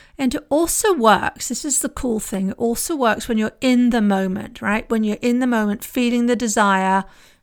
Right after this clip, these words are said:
and it's seven o'clock on a Friday evening, and you're faced with the wine, right? 'Cause a lot of things that we think about, you know, obviously, uh, c-, can feel easier to deal with on a Tuesday morning at ten A M.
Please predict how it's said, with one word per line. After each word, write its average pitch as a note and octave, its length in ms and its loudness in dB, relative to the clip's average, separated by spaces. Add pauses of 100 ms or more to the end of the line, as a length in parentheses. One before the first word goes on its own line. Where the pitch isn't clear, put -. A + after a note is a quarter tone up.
(360)
and G#3+ 100 -2
it's A3 80 -6
seven B3+ 340 0
o'clock A#3 400 0
on G#3 80 0
a - 20 -2
Friday G#3+ 560 0
evening, A3 640 0 (400)
and G#3+ 100 -2
you're G#3+ 100 2
faced - 420 0
with G3+ 160 0
the G#3 100 -2
wine, G3+ 460 -2 (260)
right? - 140 -4
'Cause - 80 -6
a C4 40 2
lot B3+ 220 4
of D#4 220 0 (640)
things B3+ 360 2
that C4 80 -2
we A#3+ 80 -2
think A#3+ 240 -2
about, A3 300 2
you A3+ 60 -4
know, G#3 120 0
obviously, G#3+ 300 -2
uh, G#3+ 140 0 (100)
c-, C#4 80 -16 (200)
can A#3 200 0
feel G#3+ 400 0
easier B3+ 760 2 (360)
to - 100 -10
deal A#3+ 320 4
with B3 440 0 (360)
on A3 100 0
a A3 40 2
Tuesday A#3 500 -2
morning A3 480 0
at A3+ 120 -6
ten A3 240 -2
A G#3+ 160 0
M. G3+ 440 0